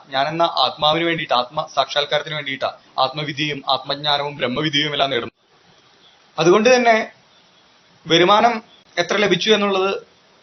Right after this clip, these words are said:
ബോധിപ്പിക്കേണ്ടതില്ല ആരെയും. എന്നാൽ ഒരു കാര്യം ബോധിപ്പിക്കാം, ഒരു രൂപ പോലും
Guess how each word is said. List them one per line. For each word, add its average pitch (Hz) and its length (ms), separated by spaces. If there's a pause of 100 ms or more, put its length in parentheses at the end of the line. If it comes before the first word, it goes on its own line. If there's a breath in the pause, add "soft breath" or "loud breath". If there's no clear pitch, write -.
(380)
ബോധിപ്പിക്കേണ്ടതില്ല 165 720
ആരെയും. 117 320 (840)
എന്നാൽ 190 220
ഒരു 240 140
കാര്യം 240 180
ബോധിപ്പിക്കാം, 147 480 (640)
ഒരു 190 120
രൂപ 226 240
പോലും 214 400